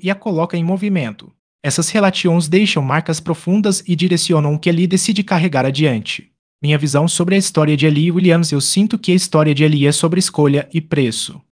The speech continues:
A imunidade dela oferece esperança, mas também exige sacrifício de quem ela ama e de quem a protege. Minha visão é que a força dela vem da capacidade de manter sentido e humor mesmo quando o mundo perde isso.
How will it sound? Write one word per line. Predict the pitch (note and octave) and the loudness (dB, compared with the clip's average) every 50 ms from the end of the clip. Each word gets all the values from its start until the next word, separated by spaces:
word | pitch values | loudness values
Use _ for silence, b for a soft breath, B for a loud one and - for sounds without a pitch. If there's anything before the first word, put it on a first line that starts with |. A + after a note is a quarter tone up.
| _ _ _ | _ _ _
A | - C#3 B2 | -8 -6 -4
imunidade | B2+ C#3+ D#3+ F#3 D#3+ D3+ D3+ D#3+ E3 F3+ | -4 -2 -2 -2 0 0 -2 0 -2 -2
dela | D3 D#3+ E3 F3+ F#3 | 0 0 0 0 -2
oferece | F#3+ F#3+ - F#3+ F3+ F#3+ F#3 - | -2 -2 -2 0 0 -2 -2 -4
esperança, | G3 - - F#3+ E3 D#3+ D#3 D#3+ D#3 - F3 E3+ b b b _ | -8 -6 -4 -2 -2 0 -2 -2 -4 -6 -8 -10 b b b _
mas | - F3+ G#3 A#3 A3+ | 0 0 2 2 0
também | - - A3+ G3+ F#3+ F#3+ F#3 | -2 -4 -2 0 0 2 2
exige | F#3 E3+ D#3+ E3+ E3+ F3 F3+ | 0 0 0 -2 -2 -2 -4
sacrifício | F3 - F#3 D#3+ - F3+ F#3+ - - E3 D3+ C3+ - - D3 C#3 - _ | -2 -4 -6 -4 -4 -4 -6 -4 -4 -4 -4 -4 -6 -8 -10 -10 -12 _
de | - D3 D#3 | -8 -8 -6
quem | - - D#3 D3 | -2 -2 -2 0
ela | D3 D3+ E3+ F#3 | 0 -2 -2 -2
ama | E3 C#3+ D3 D#3+ E3+ D#3+ D#3+ - | -2 -2 -2 -2 -4 -6 -6 -8
e | F3 | -4
de | F3 F#3 | -4 -4
quem | F3+ - D3+ C#3 | -4 -4 -4 -4
a | C3+ | -4
protege. | - - D#3+ D#3 - D3+ C3 A#2+ A2+ - - B2 - _ _ _ _ _ _ _ | -4 -6 -8 -6 -4 -4 -2 -2 -4 -6 -10 -14 -20 _ _ _ _ _ _ _
Minha | B2+ C3+ | -6 -4
visão | D3 F3 F3+ C#3+ D#3 D#3+ E3+ F#3 F3+ | -2 -2 0 0 0 0 0 -2 -2
é | G3+ G3+ | -4 -6
que | G3+ - G3+ | -2 0 -2
a | F3 | -2
força | - - F3+ E3+ D#3 - F3 | 0 -2 -2 -2 -2 -2 -2
dela | D3 D#3+ E3+ F#3+ F3+ | -2 0 0 0 0
vem | D#3 E3+ F#3+ | 0 0 0
da | F#3+ F#3+ | 0 0
capacidade | F#3 - F3+ F3+ - G3+ G3 - - G3 D#3+ D3+ D#3+ D#3+ E3+ | -2 -2 -4 -4 -2 -4 -4 -4 -4 -2 0 0 0 0 -2
de | D#3+ F#3+ | -2 0
manter | F#3+ G3 F#3+ - F3+ F#3 | -2 -2 -2 0 -2 -2
sentido | F#3 - F#3+ F3 - - G3 G3 E3 F#3+ - - | 0 0 -2 -2 -2 -2 -2 -2 -2 -2 -4 -2
e | E3+ | -2
humor | F3 F3+ E3 D3+ C#3+ | -2 0 0 0 -2
mesmo | C3+ B2+ B2+ D3+ E3 D3+ F#3 F#3+ | -2 -2 -2 -2 -2 0 -2 -2
quando | F#3 F#3 F#3 F#3 | 0 0 0 0
o | G3 | 2
mundo | F#3 F3 E3+ E3+ F3 | 0 0 0 -2 -4
perde | E3+ - C#3+ C3 C3 B2+ B2 C3+ C3+ | -2 -2 0 0 0 -2 -2 -2 -2
isso. | A#2+ A2 - - - - | -2 -2 -4 -8 -12 -14